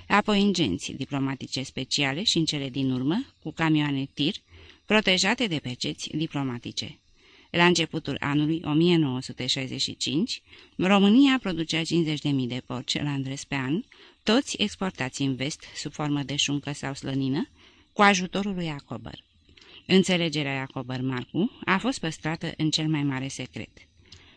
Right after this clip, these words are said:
Primul ministru Ion Gheorghe Maurer, care era și prietenul cel mai bun al lui Gheorghe Udeș, n-a știut nimic despre asta. Ceaușescu însăși a aflat despre această operațiune numai în o mie nouă sute șaizeci și cinci, când a venit la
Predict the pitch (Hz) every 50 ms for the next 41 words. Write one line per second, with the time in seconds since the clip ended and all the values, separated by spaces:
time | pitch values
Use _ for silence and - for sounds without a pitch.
0 | _ _ - 247 285 277 269 254 240 233 220 190 135 120 - - - 120 135 139
1 | 139 131 131 127 135 127 123 117 139 131 135 135 131 131 123 131 147 175 - -
2 | - - 170 160 165 165 160 156 156 156 151 - 156 - - 151 143 143 - -
3 | 135 135 135 135 127 - 208 202 170 139 127 135 135 170 226 220 143 104 - -
4 | 117 117 120 113 117 117 117 123 117 - 135 120 117 113 110 123 123 165 220 -
5 | - - _ - - - - - - - - 185 196 226 277 - - - 226 233
6 | 220 180 156 139 127 127 156 151 139 143 - - - 127 117 113 - - - -
7 | - - _ _ _ _ _ _ _ _ _ _ - - 185 180 180 190 - 302
8 | 311 - - 120 113 110 147 - - 208 208 - - - 165 160 156 156 - 190
9 | 175 151 139 127 - 139 127 - - 135 120 - 131 127 - - 135 131 127 127
10 | - - - 135 131 123 143 175 - _ - 151 151 156 147 135 - - 143 139
11 | 135 139 160 175 170 151 139 131 127 131 - - - - 139 139 - 143 135 123
12 | 127 127 - - 135 - - 131 127 139 147 - - 143 139 139 127 135 135 135
13 | 135 - 131 127